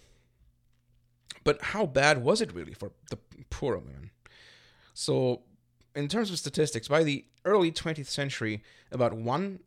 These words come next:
out of every five women who died from child-related complications, uh, died f-, of results from botched abortions. Uh, about two thousand seven hundred in the year nineteen thirty, which is a year,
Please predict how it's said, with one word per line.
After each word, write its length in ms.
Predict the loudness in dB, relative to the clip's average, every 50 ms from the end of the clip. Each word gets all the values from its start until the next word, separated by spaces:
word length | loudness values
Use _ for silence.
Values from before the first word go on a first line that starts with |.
| -4
out 140 | -2 0 0
of 160 | 0 -2 -4 _ -2
every 220 | -2 0 0 -2
five 440 | -4 -4 -6 -4 0 0 0 0 0
women 240 | -2 -2 -2 -2 -2
who 100 | -4 -4
died 460 | -2 -2 -2 0 0 0 -2 -4 -4
from 160 | -8 -8 -8
child-related 760 | -6 -6 -4 -2 -2 -2 -2 -2 -2 -2 0 0 0 -2 -4
complications, 840 | -6 -8 -8 -10 -10 -10 -8 -8 -8 -6 -8 -8 -8 -8 -8 -12 -16 _ _ _ _ -20 -20 -20 -20 _ _ _ _ -8
uh, 340 | -4 -2 -2 -2 -2 -4 -4 -6 -8 -6
died 280 | -4 -2 -2 -2 -4 -4
f-, 340 | -8 -16 -20 -20 -20 _ _ -10
of 240 | -6 -6 -6 -6 -4
results 420 | -4 -4 -2 -2 -4 -4 -4 -6 -8
from 260 | -6 -4 -4 -4 -4
botched 320 | -4 -6 -6 -6 -8 -8
abortions. 640 | -8 -6 -6 -6 -6 -6 -8 -10 -12 -14 -16 -16 -18 -18 _ _ -20 _ _ -20 -20 -20 _ _ _ _ _ _ -10 -8
Uh, 200 | -6 -4 -4 -4
about 260 | -2 0 0 0 0
two 100 | -2 -4
thousand 340 | -2 0 0 0 0 -2 -2
seven 280 | 0 0 0 0 0
hundred 300 | -2 0 0 0 -2 -2
in 140 | -2 -4 -2
the 80 | -2 -2
year 260 | -2 -2 0 0 0
nineteen 280 | 0 -2 -4 -6 -8 -10
thirty, 440 | -4 0 0 2 2 0 -2 -4 -8 -12 _ _ _ _ -18 -10
which 600 | -6 -2 0 0 0 0 0 0 0 -2 -4 -4 0
is 560 | 2 2 2 2 0 -2 0 0 0 -2 -2 -2
a 80 | -2
year, 500 | -2 -2 0 0 2 4 4 4 2 2